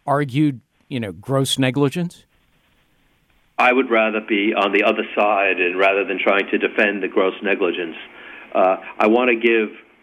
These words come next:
Speaker 2: Director Comey and everyone else the benefit of the presumption of innocence. Maybe that's just my nature as a defense lawyer, but I think it w-, yes, I think it is hard to make the case that it's only gross negligence.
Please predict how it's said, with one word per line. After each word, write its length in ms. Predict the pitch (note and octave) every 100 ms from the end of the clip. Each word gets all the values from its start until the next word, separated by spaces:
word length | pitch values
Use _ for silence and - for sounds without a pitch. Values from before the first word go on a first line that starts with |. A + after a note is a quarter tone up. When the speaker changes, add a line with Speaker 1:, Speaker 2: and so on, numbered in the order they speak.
| _ _ _ _ -
Speaker 2:
Director 340 | G#2 G2+ -
Comey 500 | A2+ A2 G#2+ G#2 G#2+
and 140 | F#2 G2+
everyone 400 | G2 G#2 G2+ G2
else 220 | F#2+ F2+ - - - -
the 80 | F#2
benefit 400 | G#2+ G#2+ - G#2+
of 140 | F#2+
the 60 | E2+
presumption 500 | A2 G#2+ G#2 - G2
of 80 | G#2
innocence. 440 | A2+ A2+ F2 G2+ - - - -
Maybe 220 | G#2 G#2
that's 160 | G2 -
just 160 | A2+
my 80 | G2
nature 340 | G2 G2 - F#2+
as 80 |
a 100 | E2+
defense 280 | - - A2 A2
lawyer, 360 | E2 E2 E2+ F2 - - - -
but 300 | G#2 G2+ - - _ _
I 140 | G#2 G#2+
think 240 | A#2 A2
it 60 | G#2+
w-, 200 | A2 A2+
yes, 240 | A2 - -
I 80 | G#2
think 160 | B2+ G2
it 80 |
is 120 | G3 -
hard 440 | - B2 G#2+ F#2+ E2+ - - - -
to 60 |
make 200 | G#2 G2+
the 80 | -
case 320 | - G#2+ F#2+ - - _ _ _
that 100 | G#2
it's 160 | F2+ -
only 300 | G#2+ G#2+ G2+
gross 280 | F#2+ G#2 F#2 -
negligence. 500 | G2 F2 F2 F2